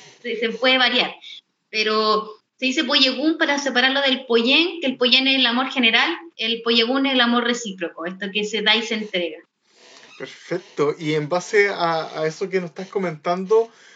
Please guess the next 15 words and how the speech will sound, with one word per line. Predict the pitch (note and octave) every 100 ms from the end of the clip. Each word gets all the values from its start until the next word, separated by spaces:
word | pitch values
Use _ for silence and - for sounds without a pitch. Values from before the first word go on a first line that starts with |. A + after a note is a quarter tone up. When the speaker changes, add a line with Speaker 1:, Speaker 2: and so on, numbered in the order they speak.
| _ _
Speaker 2:
¿cómo | G3+ G3 A3+ A#3 A#3 G3+
lo | F3+ F3 F3 E3+
vincularías | D#3 F#3 F3+ F3 D3+ E3 D#3+ F#3 F3+ -
tú | F#3+ G3+ G3+
con | - F3 E3+
el, | E3+ E3+ E3 D#3+
la | D3+
protección | - C3 B2 - F3 E3
medioambiental, | E3 E3 D#3 C#3+ - D#3+ E3
que | - D#3
es | D#3 -
lo | C#3+ C3
que, | C3 C3 A#2 _ _ _ _ _ _
lo | B2+ B2
que | B2+ C3 B2 A#2+ A2 G#2+